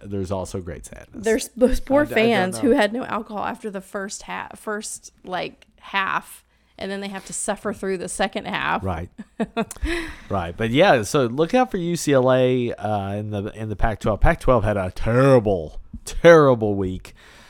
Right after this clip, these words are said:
Speaker 1: Uh, the Washington, who was ranked, lost to Montana, who's not even, uh, you know, F B S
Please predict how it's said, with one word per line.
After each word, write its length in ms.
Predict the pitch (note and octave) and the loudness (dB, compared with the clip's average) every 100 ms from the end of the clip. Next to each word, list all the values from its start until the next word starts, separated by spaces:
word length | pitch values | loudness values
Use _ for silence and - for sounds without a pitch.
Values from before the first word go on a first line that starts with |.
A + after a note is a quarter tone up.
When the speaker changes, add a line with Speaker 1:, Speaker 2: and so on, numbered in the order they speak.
| - | -16
Speaker 1:
Uh, 580 | - G#2 G#2 F#2+ F#2 F2+ F2+ - | -2 0 2 0 -2 -6 -12 -18
the 160 | F2+ F#2 | -14 -10
Washington, 760 | G2+ G#2+ A#2 C#3 - B2+ G#2 G#2+ | -6 -2 0 -2 -2 -4 -4 -2
who 60 | |
was 120 | G#2 G#2 | -2 0
ranked, 280 | A2+ A2 | -2 -2
lost 300 | A2 G#2 G2+ | 0 0 0
to 60 | - | -4
Montana, 840 | G2 G2 G#2+ G2+ A2+ G#2+ B2 D#3+ - _ | -2 -4 -4 -4 -4 -2 -2 -2 -6 _
who's 180 | - G#2+ | -4 -4
not 160 | G#2 G#2+ | -2 -4
even, 380 | G#2+ G2+ G2+ G2+ | -4 -8 -10 -12
uh, 440 | G2 G2 F#2 F2+ - _ _ _ _ - | -10 -10 -10 -12 -16 _ _ _ _ -14
you 120 | G#2 | -8
know, 80 | G2+ | -6
F 220 | F#2 G#2 | -4 -4
B 180 | - G#2 | -2 -2
S 320 | G2+ B2 - | 0 -2 -6